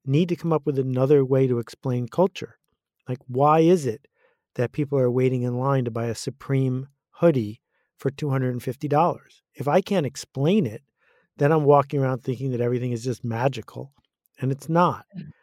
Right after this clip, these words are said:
Speaker 1: What we have is the sum total of how human beings behave, and our job as marketers is to help figure that out.
Speaker 2: Yeah.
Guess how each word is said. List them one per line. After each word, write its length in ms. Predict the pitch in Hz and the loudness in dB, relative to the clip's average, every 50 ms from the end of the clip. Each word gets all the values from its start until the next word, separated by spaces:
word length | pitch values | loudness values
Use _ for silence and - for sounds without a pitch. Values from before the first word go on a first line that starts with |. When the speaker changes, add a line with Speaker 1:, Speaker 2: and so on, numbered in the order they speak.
| _ _ - | _ _ -4
Speaker 1:
What 160 | - 131 139 139 | -2 0 0 2
we 100 | 135 135 | 2 2
have 220 | 151 165 156 151 | 4 4 4 4
is 140 | 151 123 - | 4 0 -4
the 80 | 135 | -8
sum 260 | 117 - 160 151 139 123 | -6 -2 -2 -2 -2 -2
total 360 | - - 165 175 160 151 131 | 0 4 4 6 8 6 4
of 80 | 113 | 4
how 100 | 110 131 | 0 -2
human 380 | 139 139 135 135 139 131 131 127 | 0 0 0 0 -2 -2 -2 -2
beings 240 | 131 127 123 120 104 | -2 -2 -4 -4 -8
behave, 580 | - 127 113 101 151 165 156 139 120 123 123 _ _ _ _ _ _ _ _ _ _ | -8 -10 -6 -2 0 2 2 2 2 -2 -4 _ _ _ _ _ _ _ _ _ _
and 120 | - 131 127 | -6 -4 -2
our 80 | 131 | -2
job 320 | 123 123 139 127 131 127 123 | -2 0 0 0 0 0 -2
as 120 | 123 110 | -2 -4
marketers 560 | 127 131 135 160 165 - 139 117 113 110 107 | -2 0 0 0 0 0 -4 -4 -4 -6 -6
is 120 | 120 113 110 | -8 -10 -8
to 60 | 123 | -8
help 120 | 117 - | -10 -8
figure 260 | - - 131 117 123 120 | -6 -6 -4 -2 -2 -2
that 200 | 113 113 113 127 | -2 -2 -4 -4
out. 180 | 135 123 - 185 | -4 -6 -8 -8
Speaker 2:
Yeah. 320 | 190 202 233 269 277 220 | -4 -4 -2 -2 -4 -6